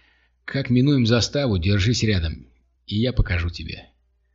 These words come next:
Хансу поблагодарил и постарался незаметно исчезнуть.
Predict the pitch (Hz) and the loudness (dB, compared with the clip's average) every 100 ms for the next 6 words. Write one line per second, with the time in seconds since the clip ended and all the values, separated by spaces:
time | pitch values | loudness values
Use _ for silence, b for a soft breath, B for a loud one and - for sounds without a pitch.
0 | _ _ - 104 104 95 98 92 98 101 | _ _ -8 -4 -4 -2 -4 -4 -2 0
1 | 110 151 175 165 - 143 - 117 113 - | 2 2 0 -4 -8 -8 -4 -4 -4 -4
2 | 98 110 113 127 120 104 95 87 92 90 | -4 -2 -2 -2 0 2 2 0 0 -2
3 | 82 90 82 85 85 - | 0 -2 -2 -4 -8 -10